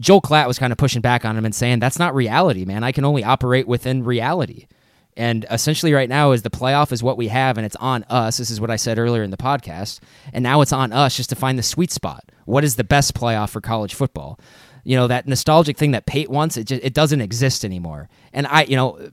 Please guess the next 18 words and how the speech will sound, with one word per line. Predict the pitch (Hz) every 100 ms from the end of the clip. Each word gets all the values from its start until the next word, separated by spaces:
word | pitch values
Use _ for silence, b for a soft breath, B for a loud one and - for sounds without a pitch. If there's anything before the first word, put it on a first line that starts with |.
| -
parts | - 165 170
of |
me | 151
wish | 123 131 135
that | 131
it | 113
still | - 151 127
exi-, | 101 110 160
it | 131 -
still | - 135
did | 95 131
exist, | 156 143 196 - - - b b b b b -
but | 156
it's | -
going | 165 185
away. | 170 196 120 _ _ _
And, | 120 127 131 117
um, | 127 127 127 117